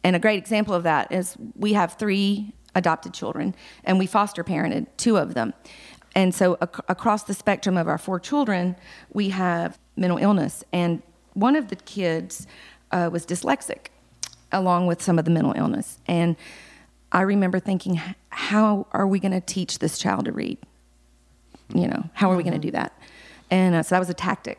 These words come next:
Speaker 1: And so we went to the strategy of, "All right, we gotta figure it out, you know, and what do we really believe? Do we believe he will read?"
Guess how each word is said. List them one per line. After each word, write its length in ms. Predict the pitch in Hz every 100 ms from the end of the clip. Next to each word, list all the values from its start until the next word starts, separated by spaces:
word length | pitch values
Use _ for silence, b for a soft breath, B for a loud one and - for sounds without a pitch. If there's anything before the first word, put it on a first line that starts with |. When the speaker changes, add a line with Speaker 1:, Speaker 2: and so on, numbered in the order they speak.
| -
Speaker 1:
And 160 | 180 170
so 200 | 175 170
we 100 | 175
went 280 | 175 - -
to 80 | 165
the 80 |
strategy 680 | 165 - 165 165 165 170 160
of, 360 | 160 160 - - B B B B B _ 190
"All 80 |
right, 120 | 170 165
we 80 |
gotta 140 | 160 151
figure 240 | - 139
it 80 | 147
out, 240 | 254 - - _ _ _
you 120 | 180
know, 200 | 131 165 -
and 100 | 170
what 100 | 175
do 60 | 196
we 100 | 185
really 180 | 175 170
believe? 340 | 165 165 -
Do 80 | 156
we 100 | 165
believe 320 | 165 165 165
he 100 | 147
will 140 | 139 143
read?" 300 | 156 -